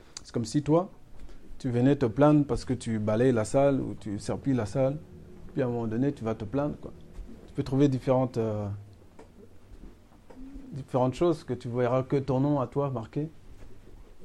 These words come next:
Et tu pourrais te commencer à murmurer et dire, « Eh, pourquoi les autres, euh, ils font pas, pourquoi ?» Ça, c'est dans notre humanité. Il faut qu'on soit bien concentré.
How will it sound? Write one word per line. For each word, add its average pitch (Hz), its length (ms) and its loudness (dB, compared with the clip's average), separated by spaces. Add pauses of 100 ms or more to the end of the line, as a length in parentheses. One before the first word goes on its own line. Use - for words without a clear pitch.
(540)
Et 135 60 -10
tu - 100 -12
pourrais 117 220 0
te 117 140 -4
commencer 113 340 -2
à 120 40 0
murmurer 117 400 0
et 131 40 0
dire, « 117 260 -4 (260)
Eh, 160 40 -8
pourquoi 147 260 0
les 127 200 0
autres, 147 240 -4
euh, - 60 -8 (120)
ils - 60 -12
font 120 160 -8
pas, - 320 -6 (100)
pourquoi ?» - 320 -14 (1700)
Ça, 156 120 0
c'est 135 220 -2
dans 123 100 2
notre 131 240 4
humanité. 147 380 6
Il - 840 -14
faut 135 160 0
qu'on 131 140 -2
soit 131 60 2
bien 143 220 2
concentré. 135 540 -4